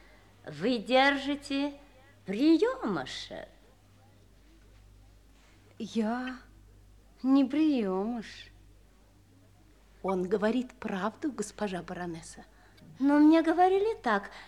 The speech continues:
Speaker 1: девочка ваша внучка, а мальчик?
Speaker 2: Да, мальчик не внук мне. Но ему не было и года, когда его родители умерли. Он остался совсем один на свете, госпожа баронесса. Я взяла его к себе.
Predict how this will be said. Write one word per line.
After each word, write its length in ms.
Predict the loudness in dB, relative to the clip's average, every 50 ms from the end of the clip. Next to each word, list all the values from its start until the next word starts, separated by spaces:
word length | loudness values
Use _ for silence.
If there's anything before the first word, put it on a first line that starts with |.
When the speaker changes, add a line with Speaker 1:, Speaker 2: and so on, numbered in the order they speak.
| -8 -6
Speaker 1:
девочка 680 | -4 -2 2 4 6 6 6 4 0 -4 -4 -2 0 2
ваша 340 | 4 4 4 4 2 0 2
внучка, 680 | 6 8 8 8 8 6 4 2 0 4 6 6 6 6
а 40 |
мальчик? 720 | 4 2 2 2 0 -2 -4 -4 -4 -4 -6 -6 -10 -18 -20 -20 -20 -20 -20 -20 -12 -8
Speaker 2:
Да, 640 | -6 -6 -4 0 2 2 2 4 2 2 0 0 2
мальчик 760 | 2 4 4 4 4 4 2 0 -4 -4 -2 -2 -2 0 2
не 200 | 4 6 6 6
внук 560 | 4 4 4 6 6 6 6 4 0 -2 -6 -6
мне. 400 | -4 -4 -4 -4 -4 -6 -10 -16 -20 _ _ _ _ -20 -20 -20 _ _ _ -18 -4 0
Но 140 | 2 4 4
ему 280 | 4 4 4 2 2 2
не 200 | 2 2 2 0
было 240 | 0 0 0 0 0
и 140 | 0 -2
года, 400 | -4 -4 -2 -2 -2 0 -2 -4
когда 320 | -4 -4 -6 -4 -2 0 0
его 240 | 0 0 0 0 0
родители 580 | 0 0 0 0 0 0 0 -2 -2 2 4
умерли. 600 | 4 4 4 2 0 -2 -6 -6 -6 -10 -12 -14 -16 -20 -20 -20 -20 -18 -6 0
Он 160 | 4 6 6
остался 580 | 6 4 2 2 2 2 2 2 -2 -8 -8 -6
совсем 560 | -4 -2 -2 -2 -4 -2 0 2 4 4 4
один 400 | 4 4 4 2 4 6 6 6
на 100 | 6 4
свете, 480 | 2 -2 0 2 2 2 2 0 -4
госпожа 480 | -8 -8 -8 -6 -4 -4 -2 -2 -2 -4
баронесса. 580 | -4 -2 -2 0 0 -2 -2 -4 -8 -12 -16 -16 -16 -20 -20 -2 4 6
Я 100 | 6 6
взяла 300 | 4 4 2 2 4 4
его 220 | 2 2 0 -4
к 80 | -4 -6
себе. 540 | -8 -8 -8 -8 -6 -2 -2 0 0 -2